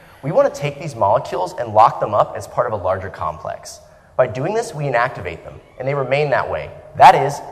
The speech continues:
until they're struck with light. When this happens, the active molecule pops off and acts on the tissues nearest it. This allows us to grow the blood vessels we want, where we want them,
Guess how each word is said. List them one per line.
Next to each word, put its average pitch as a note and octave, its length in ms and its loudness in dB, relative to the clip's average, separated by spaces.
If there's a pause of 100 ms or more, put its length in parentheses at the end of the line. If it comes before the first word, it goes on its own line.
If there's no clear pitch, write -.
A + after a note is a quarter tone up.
(120)
until C3 280 -6
they're E3 100 -2
struck - 300 4
with A2 100 -8
light. E2+ 260 -4 (440)
When A#2 180 -8
this G#3 140 -4
happens, B3+ 480 0 (480)
the A#2 80 -2
active C#3+ 320 6
molecule D3 360 4
pops - 440 4
off - 520 4
and - 140 -4
acts - 260 0
on C#3+ 80 0
the B2+ 60 -4
tissues B2 380 -10
nearest F#2 400 -10
it. - 120 -18 (380)
This D#3 140 -4
allows C3 320 6
us E3 120 -6
to D#3 100 -6
grow A2+ 260 -2
the B2 80 -8
blood A2 240 0
vessels B2+ 280 -4
we A#2 100 -10
want, F#2 440 -2
where A2+ 200 -2
we B2+ 100 -6
want G2+ 320 -4
them, F#3+ 160 0